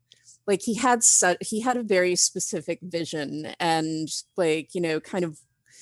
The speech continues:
worked from there to, like, figure out how to get those shots. And, like,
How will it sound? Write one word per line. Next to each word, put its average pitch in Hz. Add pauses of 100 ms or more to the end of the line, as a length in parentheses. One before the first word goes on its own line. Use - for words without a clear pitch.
(280)
worked 208
from 190
there 165
to, 175
like, 160 (220)
figure 185
out 165
how 165
to 170
get 160
those 160
shots. -
And, 170
like, 151